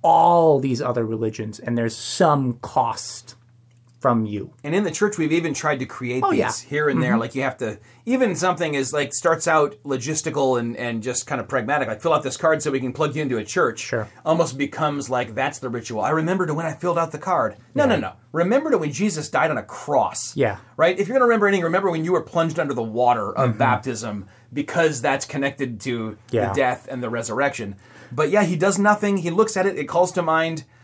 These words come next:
Speaker 2: um, Moses. When the, when the, uh, Israelites are wandering in the desert and they begin grumbling and complaining, and in come the fiery serpents.
Speaker 1: Yes.
Speaker 2: If there's a better picture of Satan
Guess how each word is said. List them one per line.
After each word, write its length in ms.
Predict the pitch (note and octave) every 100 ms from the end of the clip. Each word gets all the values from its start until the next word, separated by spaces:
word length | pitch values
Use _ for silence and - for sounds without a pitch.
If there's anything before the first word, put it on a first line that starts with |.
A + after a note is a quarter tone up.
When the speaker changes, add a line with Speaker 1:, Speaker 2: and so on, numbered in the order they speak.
| - -
Speaker 2:
um, 460 | C3+ C3 B2+ C3+
Moses. 600 | D#3+ F3+ E3+ F3 - - - - - - -
When 120 | - G#3
the, 240 | F#3 -
when 180 | G#3+ G3
the, 240 | F3 E3+ D#3+
uh, 140 | D3+
Israelites 540 | A3 B3 A3 C#3 C3 -
are 220 | C3+ B2+
wandering 800 | B2+ D3+ F#3 F#3 E3+ D#3 D3 D3 - -
in 100 | D#3
the 80 | D#3
desert 460 | C#3+ C#3 C#3+ C3+ -
and 180 | D3 D3
they 80 |
begin 400 | D3+ C#3+ D3 C#3
grumbling 480 | C3 C#3 C#3+ C#3 C#3
and 100 | C#3
complaining, 480 | C#3+ C#3 C3 B2+ B2+
and 80 | B2
in 200 | C#3+ D#3
come 160 | D#3 C#3+
the 60 |
fiery 500 | C3+ - C3+ C#3 C#3+
serpents. 580 | C3+ D#3+ C#3+ A2+ B2 -
Speaker 1:
Yes. 420 | C#3+ - - - -
Speaker 2:
If 120 | D3+
there's 180 | D#3+ E3
a 60 | E3
better 240 | F3 E3+
picture 380 | - F3+ - D3+
of 220 | C3+ B2
Satan 580 | - D#3 D#3 D3+ C#3+